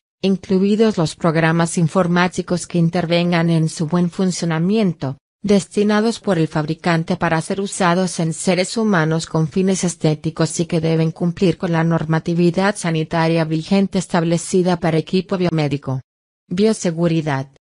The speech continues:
Son las prácticas que tienen por objeto eliminar o minimizar el factor de riesgo que pueda llegar a afectar la salud o la vida de las personas o que pueda contaminar el ambiente. Centro de bronceado.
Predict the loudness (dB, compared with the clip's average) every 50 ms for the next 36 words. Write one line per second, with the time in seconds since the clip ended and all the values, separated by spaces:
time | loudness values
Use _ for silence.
0 | _ _ _ _ _ _ _ -10 -2 0 2 2 2 2 0 -2 -4 -4 -2 0
1 | 0 0 -2 -4 -6 -4 -4 -6 -6 -6 -6 -8 -6 -2 -2 -2 0 0 0 -2
2 | -2 -2 0 0 2 0 0 -2 -6 -6 -4 -2 -2 0 0 0 2 2 2 2
3 | 2 2 2 2 0 0 0 0 -2 0 0 0 0 0 0 0 0 -2 -2 -2
4 | 0 2 2 2 0 0 -2 -4 -6 -4 -2 -2 0 0 2 0 0 0 0 0
5 | 0 2 2 2 0 0 -2 -2 -2 0 -2 -4 -2 0 0 0 2 2 0 0
6 | 0 0 0 0 0 0 2 0 0 -2 -2 -4 -6 -4 -2 0 0 2 2 2
7 | 0 0 0 -2 0 2 2 2 2 4 4 2 2 2 0 2 2 2 2 2
8 | 0 0 0 0 0 -2 -4 -6 -6 -6 -6 -6 -6 -4 -4 -4 -2 -2 -4 -4
9 | -4 -4 -4 -4 -6 -2 0 0 2 2 0 0 0 -2 -2 -2 -2 -2 -2 0
10 | 0 0 0 0 0 0 0 0 0 0 0 0 0 0 0 -2 -4 -6 -6 -8
11 | -8 -8 -12 _ _ _ _ _ _ _ _ -16 -8 -2 0 0 0 0 -2 -2
12 | -2 0 0 0 0 2 2 2 2 2 -2 -2 -2 -2 0 0 0 -2 -4 -6